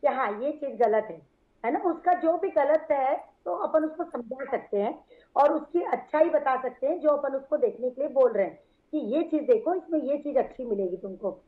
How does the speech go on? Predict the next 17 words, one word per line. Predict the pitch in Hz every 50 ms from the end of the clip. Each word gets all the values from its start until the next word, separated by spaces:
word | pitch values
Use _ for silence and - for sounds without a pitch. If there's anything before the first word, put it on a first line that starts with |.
| _ _ _ _ _
है | 247 311
ना, | 359 - 302
और | - - - 302
इसमें | - - 294 330 349
ये | 311 233 262 277
चीज | 277 285 277 277 - -
खराब | 208 220 226 208 196 190 185 165 175
है। | 175 160 165 - _ _ _ _ _ _ 277
तो | 277 285 285 285 285 294 - -
ये | 254 220 220 285 302 311 330 339 330 - -
बहुत | 240 247 240 196 196
जरूरी | 214 202 190 196 208 233 240
है | 220 240 311
कि | - - 339
अपन | 330 320 294
को | 294 311
बताना। | 302 240 233 233 - 208 196 185 175